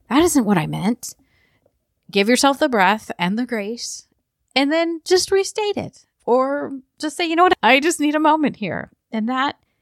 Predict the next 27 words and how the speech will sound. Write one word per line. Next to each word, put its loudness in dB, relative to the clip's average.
is -6
okay 0
because 0
you -2
are 2
not 0
your -6
thoughts. -6
Number 0
five 0
here 0
is 0
sleep 2
is -4
important. -4
I 6
know 2
we -2
know -2
this. -4
I 2
even 4
have 2
it -2
on 0
my 0
watch -2